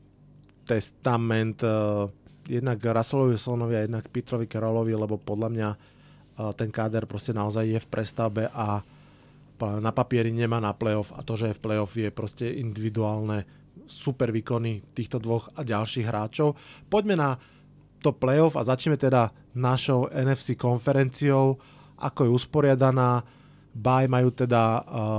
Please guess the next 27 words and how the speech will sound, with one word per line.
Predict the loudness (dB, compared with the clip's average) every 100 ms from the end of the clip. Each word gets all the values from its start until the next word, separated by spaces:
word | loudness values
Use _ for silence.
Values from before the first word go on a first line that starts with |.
| -2 -2
Green | 2 4
Bay | 4
Packers | 4 2 0 0 0 -2
a | -6 -2 -2
San | 0 0
Francisco | 0 -2 -6 -6
forty-niners | -4 -2 -2 -2 -2 -2 0 0 0 -2 -8 -20 -20 -20 -20 -20
a | -8 -6 -2
ďalej | -2 0 0
do | -2
playoff | -4 -2 0 -2 -4 -12 -20 -20 -6
postupili | -4 -4 -2 0 2
a | 0
spolu | 0 0 0
budú | 0 0
hrať | 2 0 0 -2
New | -2 0
Orleans | 0 -2 -6
Saints, | -4 -2 -2 -4 -10
Minnesota | -6 -4 -4 -4 -2
Vikings | 0 0 -2 -2 -2 -6 -10
a | -6 -6 -8 -14 -20 -20 -20 _
Seattle | -10 -8 -4 -6
Seahawks | -2 0 0 -4 -12
a | -14
Philadelphia | -10 -4 -2 -2 -4 -4 -6 -4
Eagles. | -6 -4 -2 -4 -6